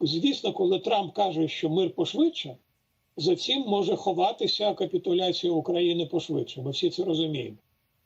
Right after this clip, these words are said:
Коли Трамп каже «мир пошвидше», він не робить нам благодіяння. Він хоче відірвати Росію від Китаю,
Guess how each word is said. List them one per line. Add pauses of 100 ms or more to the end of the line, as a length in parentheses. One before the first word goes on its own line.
(200)
Коли
Трамп
каже
«мир
пошвидше»,
він
не
робить
нам
благодіяння. (600)
Він
хоче
відірвати
Росію
від
Китаю,